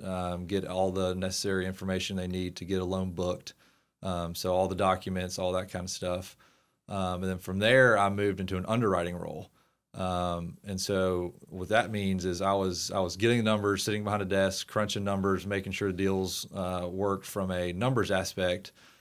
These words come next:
um, and then writing up, uh, doing write-ups and, and kinda working on the language of underwriting and,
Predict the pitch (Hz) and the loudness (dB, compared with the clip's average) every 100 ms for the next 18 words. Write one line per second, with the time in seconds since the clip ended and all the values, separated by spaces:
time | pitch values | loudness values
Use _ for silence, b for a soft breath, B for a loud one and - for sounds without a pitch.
0 | b - 98 90 90 87 92 101 98 98 | b -4 -2 -2 -2 -2 0 2 2 2
1 | 95 92 92 - - 95 90 85 85 95 | 2 2 0 -4 -10 -6 -6 -6 -8 -6
2 | 101 95 98 101 98 95 - - 92 90 | -2 2 4 4 4 0 -4 -6 -6 -6
3 | 87 90 95 92 92 95 98 95 90 87 | -6 -6 -2 -2 0 -2 -2 -4 -2 -2
4 | 92 90 90 90 92 92 87 90 90 87 | -2 -2 -4 -6 -6 -4 -4 -4 -4 -6
5 | 87 92 | -6 -8